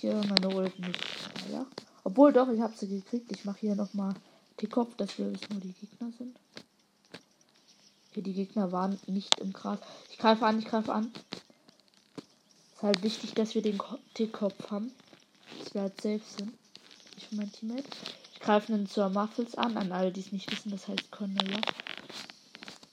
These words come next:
Den Kopf auf Sir Muffles.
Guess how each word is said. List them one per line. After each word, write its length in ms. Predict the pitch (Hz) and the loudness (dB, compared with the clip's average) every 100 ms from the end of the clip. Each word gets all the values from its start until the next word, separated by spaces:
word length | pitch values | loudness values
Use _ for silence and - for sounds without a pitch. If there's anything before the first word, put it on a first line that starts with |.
| - - - - | -2 -2 0 -6
Den 100 | 214 | 0
Kopf 280 | 233 226 - - - | 2 2 0 -2 2
auf 300 | 196 220 220 | 6 4 4
Sir 320 | - - 214 | -4 0 2
Muffles. 680 | 208 214 214 214 208 - - | 2 0 0 2 2 0 -8